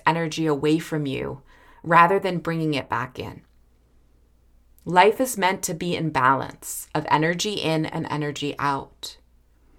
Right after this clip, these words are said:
And in order to establish clear boundaries at work, you are required to be crystal clear on your values.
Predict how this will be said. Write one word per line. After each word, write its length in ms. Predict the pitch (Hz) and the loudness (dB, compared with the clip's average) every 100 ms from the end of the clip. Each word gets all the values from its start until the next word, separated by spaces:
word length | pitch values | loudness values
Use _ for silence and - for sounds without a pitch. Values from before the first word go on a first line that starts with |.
| _ _ - _ _ | _ _ -20 _ _
And 140 | 180 185 | -2 -2
in 100 | 185 | 0
order 300 | 185 214 233 | 2 4 4
to 160 | 214 | 2
establish 560 | 190 - 185 170 175 - | 0 2 4 4 4 -4
clear 320 | - 185 170 | -4 0 4
boundaries 480 | 160 156 170 160 151 | 6 4 2 -4 -4
at 120 | - | -2
work, 460 | 165 160 147 - - - - - - - - _ | 2 4 2 -6 -18 -20 -20 -20 -20 -20 -20 _
you 160 | 208 226 | 6 8
are 60 | |
required 540 | 208 208 - 214 269 285 | 8 4 6 6 6 2
to 100 | 302 | -2
be 100 | 175 | -6
crystal 540 | - - 214 - 208 | -4 -2 0 0 -4
clear 340 | 202 - 175 160 | -4 0 0 2
on 180 | 156 | 0
your 120 | 151 143 | 0 0
values. 800 | 110 113 - - - - - | 2 2 -2 -12 -14 -14 -14